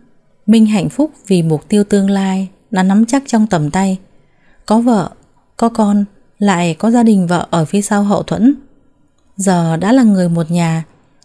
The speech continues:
dù bố mẹ vợ có muốn hay không thì cũng vẫn phải lo lắng cho cuộc sống của con gái và cháu ngoại. Như lời hứa trước đó với Nhàn, ông Đoàn tặng cho hai vợ chồng căn nhà rộng rãi ngay mặt phố để làm nơi an cư lạc nghiệp.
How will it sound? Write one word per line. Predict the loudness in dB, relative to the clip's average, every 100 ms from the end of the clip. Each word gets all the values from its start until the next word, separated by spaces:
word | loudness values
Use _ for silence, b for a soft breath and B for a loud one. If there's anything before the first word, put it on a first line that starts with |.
| -8
dù | 0 2 2
bố | 2
mẹ | 2 2
vợ | -2 -4 -6 -12 _
có | 0
muốn | 2 4
hay | 2 0
không | -2 -2 -2 b b b -6
thì | 0 0 0
cũng | -2 0
vẫn | 0 2
phải | 0
lo | 0 0
lắng | 0 0 0 0
cho | 0
cuộc | -2 -2
sống | -2 -2
của | -2
con | -2 -2 -2
gái | -4 0
và | 0 0
cháu | 0
ngoại. | 0 -2 -4 -12 _ _ _ _ _ _ _ 0
Như | 2 4 4
lời | 2 2
hứa | 0 -2
trước | 0 0
đó | 0 0
với | 2
Nhàn, | 4 2 0 -4 -10 _ _ b b _
ông | 2 2 4
Đoàn | 0 0 -2 -4 -4
tặng | -4 -4
cho | -2
hai | 0 0
vợ | -2
chồng | -2 -2 -2
căn | 2 4
nhà | 4 0
rộng | -4 -4 -4
rãi | -6 -2 0 0 -4 _ -2
ngay | 2 2
mặt | 2 -2
phố | -4 -2 0 -2 b b b b b -2
để | 0
làm | 0 -2 0
nơi | 0 -2
an | -4 -4
cư | -2 -2
lạc | -2 -4
nghiệp. | -4 -4